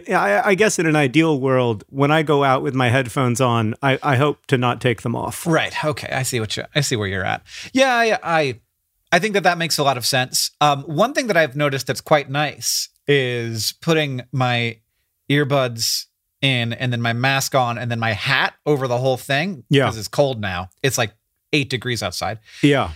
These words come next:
Speaker 2: And then, uh, that sort of, like, locks everything in place. It's like the ears don't have to do as much work 'cause the, 'cause
Speaker 1: Mm-hmm.
Speaker 2: the, the hat starts to supplement the, the needs of the ears. 'Cause our ears are being asked to carry great weights these days.
Speaker 1: It's true.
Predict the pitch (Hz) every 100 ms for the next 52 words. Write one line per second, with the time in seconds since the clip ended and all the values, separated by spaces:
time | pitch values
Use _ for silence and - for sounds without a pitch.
0 | - 175 190 202 190 196 180 175 208 294
1 | 233 208 180 170 131 170 190 - 170 165
2 | 165 143 131 165 143 110 - - 151 170
3 | 160 170 208 220 175 190 180 160 165 156
4 | 139 139 143 151 - - 147 117 135 120
5 | 185 143 135 135 - - 107 - 254 175
6 | _ _ _ - 185 160 - 147 127 -
7 | 202 190 175 160 147 147 131 139 - _
8 | _ - 139 127 160 175 147 147 123 143
9 | 156 151 127 110 - - - - 175 214
10 | 214 285 381 302 247 240 226 185 190 -
11 | 180 190 175 143 147 143 117 110 - 123
12 | - 58 - - - - 143 - - 170
13 | 139 98